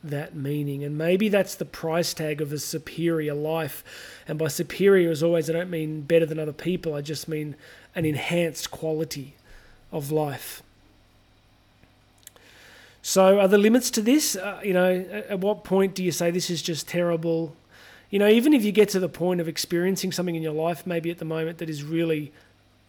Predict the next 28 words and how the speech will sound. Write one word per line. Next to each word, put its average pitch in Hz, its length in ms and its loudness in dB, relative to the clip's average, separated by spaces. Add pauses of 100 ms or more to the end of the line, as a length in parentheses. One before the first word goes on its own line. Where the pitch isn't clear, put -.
terrible, 160 500 0
then 160 220 -2
you 190 80 -2
can 220 160 0
give 190 160 0
it 185 80 0
a - 20 -2
meaning 160 400 0
such 160 260 -6
as, 147 120 -8
"This 160 200 -4
can 170 280 -4
no 156 140 -4
longer 156 260 -4
be 143 100 -8
tolerated, 151 640 -6
and 156 140 -8
I 156 40 -6
need 156 220 -6
to 143 60 -12
change, 156 480 -6
and 160 100 -6
I 160 40 -4
need 156 160 -4
to 160 60 -10
change 160 360 -4
the 143 60 -8
situation." 156 760 -8